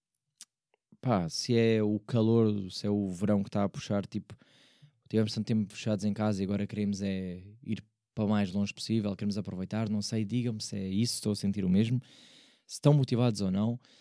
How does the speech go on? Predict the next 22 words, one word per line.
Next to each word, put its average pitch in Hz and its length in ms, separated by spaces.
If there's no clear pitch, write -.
eh, 101 500
pá, 110 140
se - 60
estiverem 110 220
motivados, 101 480
melhor, 98 300
ainda 95 180
bem, 92 140
fico 98 220
feliz. 101 380
Partilhem 110 540
essa 107 200
motivação, 104 500
porque - 180
se - 60
calhar 101 140
também 104 180
me 95 60
vão 101 120
dar 98 160
alguma 98 280
força. 110 480